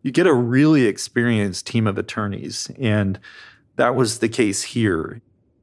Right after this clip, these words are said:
But here's what they had going against them. We had some amazing facts in this case.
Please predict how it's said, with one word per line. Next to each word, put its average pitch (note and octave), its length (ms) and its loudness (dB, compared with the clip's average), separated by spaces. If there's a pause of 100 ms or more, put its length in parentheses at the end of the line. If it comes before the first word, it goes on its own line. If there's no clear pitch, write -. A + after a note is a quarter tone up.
(460)
But A#2 120 2
here's E3 220 2
what C#3+ 140 2
they B2+ 100 2
had A#2 160 0
going G#2 220 2
against F2 360 -4
them. - 180 -10 (120)
We A#2+ 240 0
had A#2+ 220 2
some A#2+ 140 -4
amazing A#2+ 640 2
facts G#2 460 -2
in B2+ 100 -2
this A#2 180 -2
case. - 540 -4